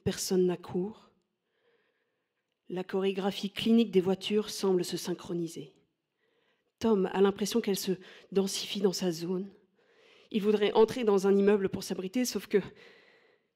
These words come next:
tout est irricodé, l'espace public et l'espace des pauvres et des paumés, un asile à ciel ouvert, et lui, cette nuit, Tom, Tom est un paumé comme les autres.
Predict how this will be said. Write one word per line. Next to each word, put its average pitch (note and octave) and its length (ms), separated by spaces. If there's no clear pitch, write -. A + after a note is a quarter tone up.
tout G#3 220
est G#3 140
irricodé, G#3 560
l'espace G#3+ 540
public G#3 400
et G3 60
l'espace F#3+ 420
des G3 100
pauvres A3+ 380
et F#3 40
des F#3 120
paumés, G#3+ 600
un F#3+ 220
asile G#3+ 400
à G3 100
ciel G#3 400
ouvert, A3 460
et G#3 140
lui, A3+ 340
cette - 460
nuit, A#3+ 300
Tom, A3 380
Tom A3+ 180
est G3 140
un F3+ 80
paumé G#3 380
comme F#3 180
les F3 220
autres. - 460